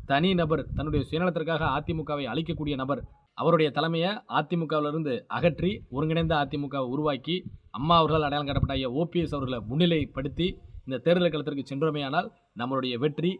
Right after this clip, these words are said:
நூறு சதவீதம் உறுதி செய்யப்பட்ட வெற்றியாக இருக்கும். தற்பொழுது அதிருப்தியை வெளிப்படுத்தியிருக்கக்கூடிய முன்னாள் அமைச்சர் கே ஏ செங்கோட்டையன் அவர்கள், முன்னாள் அமைச்சர் கோகுல இந்திரா அவர்களை தொடர்ந்து இன்னும் பலர்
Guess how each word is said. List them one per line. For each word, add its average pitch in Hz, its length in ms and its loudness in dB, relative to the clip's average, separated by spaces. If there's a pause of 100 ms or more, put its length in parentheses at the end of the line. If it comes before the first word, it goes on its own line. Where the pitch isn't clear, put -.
(160)
நூறு 175 300 4
சதவீதம் 165 460 0 (120)
உறுதி 156 260 0
செய்யப்பட்ட 139 440 -4
வெற்றியாக 131 400 -2
இருக்கும். 139 360 -4 (320)
தற்பொழுது 165 420 2 (140)
அதிருப்தியை 170 460 0
வெளிப்படுத்தியிருக்கக்கூடிய 147 800 -2
முன்னாள் 143 280 0
அமைச்சர் 139 320 -6
கே 143 120 -2
ஏ 151 80 0
செங்கோட்டையன் 131 420 -6
அவர்கள், 127 240 -4 (340)
முன்னாள் 160 260 4
அமைச்சர் 151 320 -2
கோகுல 170 260 4
இந்திரா 147 240 2
அவர்களை 135 260 0 (100)
தொடர்ந்து 160 420 2 (360)
இன்னும் 165 360 2
பலர் 165 320 4